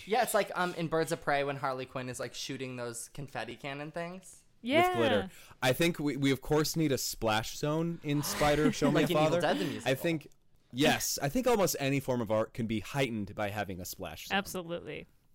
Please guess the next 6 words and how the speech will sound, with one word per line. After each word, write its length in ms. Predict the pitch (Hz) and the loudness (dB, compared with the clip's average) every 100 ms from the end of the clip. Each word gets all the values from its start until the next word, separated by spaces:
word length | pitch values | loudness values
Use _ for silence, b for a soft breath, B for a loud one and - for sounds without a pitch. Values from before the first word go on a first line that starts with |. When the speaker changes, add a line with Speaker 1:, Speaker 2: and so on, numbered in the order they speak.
| - | -8
Speaker 2:
The 120 | 214 | 0
very 260 | 247 294 | 2 2
slow 600 | 294 - 226 220 208 214 | 2 0 -2 0 2 2
and 180 | 202 185 | 0 -2
sad 540 | - - 180 175 175 175 | -4 0 2 2 -2 -6
number 680 | 165 160 151 147 147 147 | -8 -8 -8 -10 -8 -10